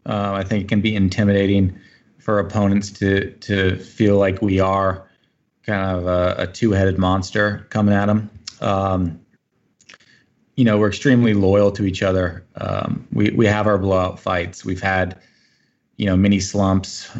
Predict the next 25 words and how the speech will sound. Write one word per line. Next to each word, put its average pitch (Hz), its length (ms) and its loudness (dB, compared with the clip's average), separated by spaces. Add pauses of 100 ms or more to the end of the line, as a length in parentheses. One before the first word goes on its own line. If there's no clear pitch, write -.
(340)
where 101 200 0
it 95 120 -2
does 98 220 2
get 101 160 -6
frustrating, 95 840 -2 (400)
but, 98 360 0
uh, 95 520 0 (280)
just 120 200 -2
having 117 220 0
the 104 80 -2
confidence 120 600 -6
that 104 120 -6
we're 101 80 -2
not 101 180 -2
gonna, 95 380 -4 (720)
you 95 120 0
know, 87 140 0
go 95 140 0
down 95 160 0
the 90 60 0
street 95 300 -4
to 92 60 -4
the 92 60 2
next 90 260 0
partner 92 520 -2